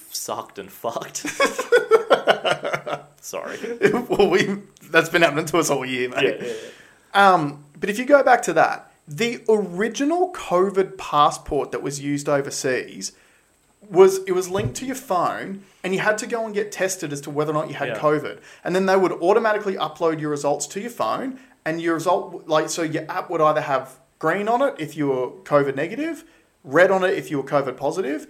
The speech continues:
Speaker 2: or yellow, which means your test is expired and you need to go and get a
Speaker 1: Mm.
Speaker 2: new test. That was the original idea for the covid passport,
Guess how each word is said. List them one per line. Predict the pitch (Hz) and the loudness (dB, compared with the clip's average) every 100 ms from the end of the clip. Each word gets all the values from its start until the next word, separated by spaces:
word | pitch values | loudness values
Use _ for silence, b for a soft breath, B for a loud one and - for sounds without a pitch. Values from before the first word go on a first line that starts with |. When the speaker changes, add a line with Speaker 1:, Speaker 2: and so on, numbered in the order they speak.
| b b - | b b -2
Speaker 2:
or | 156 | 0
yellow, | 143 190 160 127 | 4 4 6 4
which | 143 143 151 | 2 -2 -4
means | 139 135 131 | -6 -8 -10
your | 139 | -8
test | 165 160 156 | -6 -6 -6
is | 135 | -12
expired | 143 - 131 135 | -10 -6 -4 -4
and | 127 | -6
you | - | -8
need | 143 | -8
to | 143 | -6
go | 135 | -6
and | 131 | -4
get | 127 | -4
a | |
Speaker 1:
Mm. | 123 | -6
Speaker 2:
new | - | -10
test. | - 139 - - b b b - | -10 -12 -12 -16 b b b 2
That | 254 254 247 | 2 2 -2
was | 240 | -6
the | 233 | -4
original | 202 165 254 - 247 233 | -4 -2 -4 -2 0 4
idea | 226 214 208 | 2 0 -4
for | 208 | -6
the | 202 | -6
covid | 190 190 175 | -2 -2 -4
passport, | 165 170 - 139 - | -6 -6 -6 -12 -12